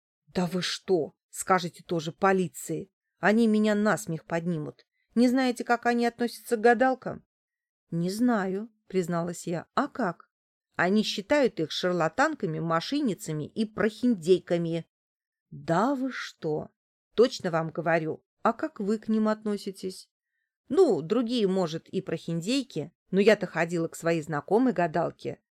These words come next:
Она сварила мне кофе, велела выпить и задать судьбе вопрос о том, что я хочу узнать. Я выпила, она чашку перевернула на блюдце, и вся гуща развалилась веером по блюдцу.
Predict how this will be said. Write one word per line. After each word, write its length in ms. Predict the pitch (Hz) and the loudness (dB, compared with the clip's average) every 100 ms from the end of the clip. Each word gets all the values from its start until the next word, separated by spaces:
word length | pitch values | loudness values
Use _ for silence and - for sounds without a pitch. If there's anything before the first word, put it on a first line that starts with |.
| _ _ | _ _
Она 220 | 170 269 | -2 -2
сварила 440 | 349 165 160 165 160 | 0 -2 -2 0 -2
мне 180 | 156 160 | -4 -8
кофе, 600 | - 220 220 175 160 - | 0 2 2 -4 -6 -8
велела 400 | 165 180 247 180 | -6 0 2 2
выпить 640 | 151 208 247 175 147 - - | 2 0 -2 -8 -10 -14 -12
и 220 | - 254 | -4 -2
задать 460 | 180 156 151 196 - | 0 -2 0 -2 -4
судьбе 520 | - 143 160 180 196 | -14 -10 -2 2 2
вопрос 560 | 156 151 180 196 - - _ - | 0 0 2 2 0 -20 _ -4
о 140 | 170 | -2
том, 160 | 208 214 | 0 0
что 200 | - 175 | -2 -4
я 140 | 170 | -4
хочу 320 | 160 165 - | -4 -6 -6
узнать. 540 | 175 165 165 147 - - _ _ - | -8 -6 -4 -6 -10 -20 _ _ -4
Я 220 | 220 349 | 2 4
выпила, 640 | 247 247 220 202 185 180 _ | 4 2 2 2 2 -2 _
она 260 | - 180 180 | -2 0 0
чашку 400 | 175 190 - 165 | 0 -2 -2 -10
перевернула 720 | - 160 156 160 165 240 269 | -8 -6 -4 -2 2 4 4
на 160 | 214 190 | 4 2
блюдце, 500 | 175 185 - - 143 | 2 0 0 -10 -8
и 220 | - 185 | -4 -6
вся 260 | - 175 | -2 -4
гуща 560 | 156 180 302 - 165 - | -4 -2 -2 -2 -4 -4
развалилась 840 | - 185 175 165 165 233 214 - 170 | -4 -4 0 0 0 2 0 -2 -4
веером 420 | 202 175 160 156 | 0 0 -2 -2
по 160 | 160 | -4
блюдцу. 580 | 160 156 151 - 143 - | -2 -6 -8 -10 -14 -14